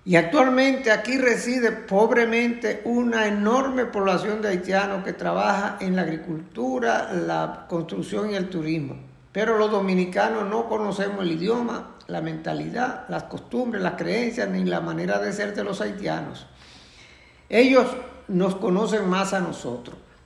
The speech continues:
Y aunque nuestras diferencias se resolverán política y no militarmente, sería bueno que nuestros militares y policías sean reformados moral y men-,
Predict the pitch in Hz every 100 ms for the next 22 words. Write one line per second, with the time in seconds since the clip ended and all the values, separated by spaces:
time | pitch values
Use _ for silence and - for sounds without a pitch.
0 | _ - - _ - _ 196 190 185 208
1 | 214 240 214 185 214 262 277 269 277 233
2 | 190 202 196 202 233 233 - 185 185 262
3 | 269 180 175 165 175 214 214 180 160 190
4 | 196 196 240 226 - 170 185 185 233 208
5 | 220 233 220 208 - 185 - 190 185 196
6 | 214 208 - - 175 170 - 180 175 165
7 | 196 208 208 190 180 165 160 - 226 220
8 | 196 - - - - - - - - -
9 | - - 247 254 254 202 214 190 190 202
10 | 226 196 151 160 170 175 202 220 202 165
11 | 165 -